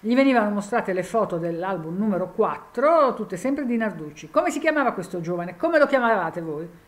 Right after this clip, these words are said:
Giovanni, lo chiamavate Giovanni. Mm. Ma sa se era il vero nome? No, non lo so. Che mestiere faceva? Ma il muratore. Ah, il muratore. Però era elegante come muratore.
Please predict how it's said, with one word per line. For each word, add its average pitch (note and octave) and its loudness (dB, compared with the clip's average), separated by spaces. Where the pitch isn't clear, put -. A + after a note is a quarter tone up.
Giovanni, G#3+ 0
lo F3 -14
chiamavate F#3 -4
Giovanni. C#3 -6
Mm. E3 -6
Ma - -12
sa - 0
se A#3+ -2
era G#3 4
il F#3 2
vero F#3 0
nome? A3+ -2
No, A3+ -4
non G#3 0
lo A3+ 2
so. D#3 -8
Che D4+ -6
mestiere D4+ 2
faceva? F#3 -2
Ma D4 4
il C4 6
muratore. G#3 4
Ah, E3+ -2
il G#3+ 4
muratore. G3+ 2
Però F4+ 6
era A#4+ 10
elegante A#3 8
come G3 -2
muratore. D#3+ -6